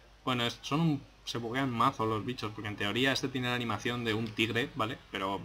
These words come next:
<laughs> bueno, pues como comprenderás, se comporta como si tuviese el triple, fuese el triple de grande, pero aún así sí está como siempre como acechando y ves estas cosas, es como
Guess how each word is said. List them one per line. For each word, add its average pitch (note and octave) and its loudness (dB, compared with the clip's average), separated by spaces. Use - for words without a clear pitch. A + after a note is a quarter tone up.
<laughs> - -10
bueno, G#2 0
pues A2 -2
como A2 -2
comprenderás, G#2+ 0
se A#2 0
comporta A2 0
como A2 0
si G#2 -2
tuviese A2 0
el G2+ -2
triple, G#2+ -2
fuese A2+ 0
el A2 0
triple A2 0
de G2 0
grande, G2+ -2
pero G2 -6
aún G2+ -2
así G2 -2
sí G#2+ -6
está G2 -2
como G#2 -4
siempre G#2 -2
como G#2 0
acechando G2+ -6
y F2+ -4
ves A2 0
estas G2+ -6
cosas, G2 -4
es F2 -10
como F#2 -10